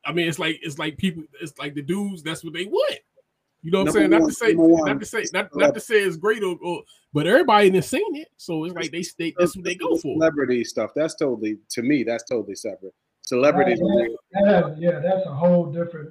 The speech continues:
Speaker 3: Other,
Speaker 2: yeah,
Speaker 3: that's a
Speaker 2: celebrities
Speaker 3: whole
Speaker 2: are just weird like
Speaker 3: different
Speaker 2: that. I'm
Speaker 3: That's
Speaker 2: not,
Speaker 3: a
Speaker 2: I,
Speaker 3: thing.
Speaker 2: you know, again though, going back to this young lady, she is wanting love. You're not getting love with the porn that you're doing, right?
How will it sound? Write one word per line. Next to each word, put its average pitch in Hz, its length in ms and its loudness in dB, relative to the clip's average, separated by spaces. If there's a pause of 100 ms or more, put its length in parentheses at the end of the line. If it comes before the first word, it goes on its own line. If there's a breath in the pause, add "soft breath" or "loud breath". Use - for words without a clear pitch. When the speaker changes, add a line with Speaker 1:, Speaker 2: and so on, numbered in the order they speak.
(100)
Speaker 3:
Other, 170 180 -2
Speaker 2:
yeah, 107 140 0
Speaker 3:
that's - 180 -6
a - 20 -18
Speaker 2:
celebrities 151 460 2
Speaker 3:
whole 151 60 -12
Speaker 2:
are - 140 -18
just - 140 -12
weird 110 240 2
like 101 100 -6
Speaker 3:
different - 160 -14 (1300)
Speaker 2:
that. 131 60 -2
I'm 170 140 2
Speaker 3:
That's 165 120 4
Speaker 2:
not, 151 100 -2 (160)
Speaker 3:
a 180 180 4
Speaker 2:
I, 156 240 0
Speaker 3:
thing. 139 220 -10
Speaker 2:
you 147 100 0
know, 131 140 2
again 147 400 2
though, 120 220 0
going 139 340 0
back 143 260 0
to 143 100 -10
this 139 220 -4
young 139 260 -2
lady, 123 380 -2 (680)
she 156 440 -2
is 131 180 0
wanting 131 560 -2
love. 123 480 -2 (720)
You're 135 160 -2
not 156 240 -2
getting 147 340 -2
love 135 400 0
with 123 140 -10
the - 60 -18
porn 127 440 -4
that 107 200 -10
you're 101 100 -16
doing, 95 340 -14
right? 127 240 -6